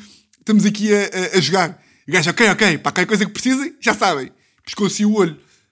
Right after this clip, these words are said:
Passado um bocadinho, veio servir outras pessoas à mesa. E o gajo tem uma regra que é: o gajo sempre que passa pela nossa mesa,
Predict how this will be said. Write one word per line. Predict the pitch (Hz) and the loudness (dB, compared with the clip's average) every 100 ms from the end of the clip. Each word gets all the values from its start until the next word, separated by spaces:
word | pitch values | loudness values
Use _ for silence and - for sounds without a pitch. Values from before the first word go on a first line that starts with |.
| - | -14
Passado | 147 190 | -2 -2
um | 190 | 0
bocadinho, | 196 196 220 233 _ _ _ _ _ _ _ _ - | -2 0 0 -2 _ _ _ _ _ _ _ _ -10
veio | 143 185 | 0 0
servir | - 180 196 | 2 0 0
outras | 202 185 | -2 -6
pessoas | - 196 156 | -4 -4 0
à | - | 2
mesa. | 180 190 214 - _ _ _ _ _ - | 2 0 -4 -14 _ _ _ _ _ -6
E | 185 | 0
o | |
gajo | 214 214 | 0 0
tem | |
uma | 233 208 | 0 0
regra | 208 175 | 0 -2
que | 151 139 | -6 -8
é: | 135 _ _ - | -10 _ _ -10
o | |
gajo | 156 220 | -2 -2
sempre | - 277 - | 0 -4 -4
que | |
passa | 269 214 185 | -6 -4 -4
pela | 208 | -2
nossa | 202 - 202 | -2 -2 -2
mesa, | 202 208 220 | -2 -4 -10